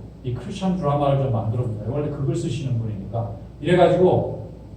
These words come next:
그걸 그대로 실제 일어난 일을 드라마로 만든 게 빈 방이 있음-, "빈 방이 있습니까?"라는 제목으로 바꾼 거예요. 이래가지고 극단 증언이라는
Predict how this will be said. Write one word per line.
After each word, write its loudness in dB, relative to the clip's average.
그걸 6
그대로 8
실제 -4
일어난 4
일을 2
드라마로 2
만든 4
게 2
빈 4
방이 10
있음-, 0
"빈 4
방이 10
있습니까?"라는 8
제목으로 6
바꾼 2
거예요. 4
이래가지고 8
극단 4
증언이라는 6